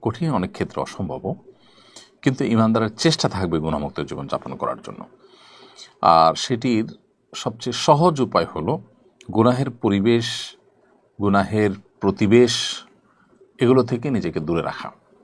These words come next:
যত বেশি আপনি গুনাহের পরিবেশ থেকে দূরে থাকবেন, তত বেশি গুনাহ থেকে বেঁচে থাকা আপনার জন্য সহজ হবে। দ্বিতীয়ত, গুনাহমুক্ত জীবনের জন্য নিজের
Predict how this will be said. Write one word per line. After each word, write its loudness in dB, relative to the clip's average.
যত 4
বেশি -2
আপনি -4
গুনাহের 0
পরিবেশ 0
থেকে -8
দূরে -2
থাকবেন, -4
তত -6
বেশি -4
গুনাহ -4
থেকে -8
বেঁচে -6
থাকা -8
আপনার -12
জন্য -12
সহজ 0
হবে। -10
দ্বিতীয়ত, 4
গুনাহমুক্ত 6
জীবনের 2
জন্য -4
নিজের 4